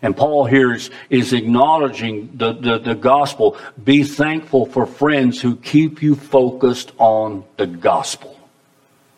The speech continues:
Listen, folks, if you ever come to me as your pastor and say, "Pastor, I got an issue, I don't know what to do about it," and I begin to give you my wisdom and my advice,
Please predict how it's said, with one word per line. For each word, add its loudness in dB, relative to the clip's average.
Listen, 2
folks, -4
if -4
you 4
ever 0
come 0
to -4
me 2
as -6
your -2
pastor -2
and -4
say, -2
"Pastor, -2
I 0
got 0
an -4
issue, 0
I 0
don't 0
know -4
what -2
to -18
do 6
about 0
it," 0
and -2
I 0
begin 2
to 2
give 2
you 4
my 0
wisdom -2
and -4
my 0
advice, -4